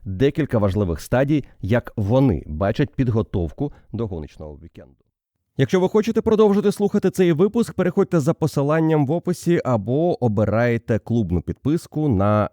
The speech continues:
patreon крапка ком слеш Макс Подзігун або за коротким посиланням F один подкаст крапка клаб. Вам одразу відкриється доступ до повної версії цього епізоду, а також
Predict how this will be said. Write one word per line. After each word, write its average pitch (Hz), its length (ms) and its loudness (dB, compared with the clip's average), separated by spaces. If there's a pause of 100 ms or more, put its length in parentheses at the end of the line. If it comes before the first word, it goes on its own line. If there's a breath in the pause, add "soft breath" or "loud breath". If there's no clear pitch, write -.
(120)
patreon 117 380 -4
крапка - 320 -6
ком 123 280 -2
слеш - 340 -4
Макс 85 240 -4
Подзігун 120 580 -2
або 135 260 -2
за 117 120 0
коротким 107 400 0
посиланням 123 680 0
F 113 280 0
один 95 320 0
подкаст - 540 -6
крапка 85 640 -6
клаб. 85 260 -4 (320)
Вам 127 180 0
одразу 135 420 0
відкриється 120 420 0
доступ 113 320 0
до 95 100 0
повної 160 420 0
версії 117 460 0
цього 90 300 -2
епізоду, 131 640 -2
а 110 100 -2
також 180 580 -4